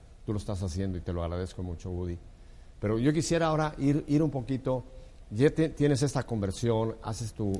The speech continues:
tu encuentro con el Señor gracias a Griselda y a este movimiento que tanto la iglesia le debe, Renovación Carismática, y empiezas ya a, a vivir una vida de fe. Empiezas, viene ese momento de esta liberación que Dios te concede, y entonces viene esta aplicación al diaconado,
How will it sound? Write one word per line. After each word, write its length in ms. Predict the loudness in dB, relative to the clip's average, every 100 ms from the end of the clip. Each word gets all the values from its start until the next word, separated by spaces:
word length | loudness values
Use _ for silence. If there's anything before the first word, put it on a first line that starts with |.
| -2
tu 60 | 0
encuentro 440 | 2 2 2 0
con 100 | -4
el 80 | -4
Señor 420 | -2 0 0 -2 -2
gracias 420 | -2 0 -2 -2
a 120 | -2
Griselda 500 | -2 -2 -2 -2 0
y 80 | 0
a 60 | -2
este 340 | -4 -4 -2
movimiento 600 | 0 0 0 -2 -2 -6
que 120 | -8
tanto 480 | -6 -6 -4 -6 -6 -8
la 140 | -4 -2
iglesia 320 | -2 -2 -4
le 160 | -4
debe, 280 | -6 -4 -4
Renovación 420 | -4 -4 -4 -4
Carismática, 640 | -4 -4 -2 -4 -6 -8 -12 -14 -18 -18 -18 -20 -20 -6
y 80 | -2
empiezas 360 | 2 4 4 6
ya 180 | 4
a, 100 | 4 0 -2 -2
a 100 | 2
vivir 300 | 4 4 2
una 160 | 2
vida 240 | 2 2 2
de 120 | -2
fe. 220 | -2 -4 -4 -14 -20 -20 -20 -8
Empiezas, 760 | -8 -2 -4 -2 -4 -4 -10 -2
viene 260 | 2 2
ese 120 | 4
momento 320 | 4 4 4 2
de 80 |
esta 160 | 2 2
liberación 640 | 2 2 0 0 0 0
que 140 | -2 -2
Dios 200 | -2 -2
te 140 | -4
concede, 540 | -6 -6 -2 -2 -4 -10 -16 -20 -20 -20 -20 -4
y 120 | 0
entonces 420 | 2 2 0 2
viene 220 | 2 2
esta 160 | 2 0
aplicación 480 | -2 -2 -2 -2 -2
al 100 | -2
diaconado, 640 | -2 -2 -2 0 -2 -4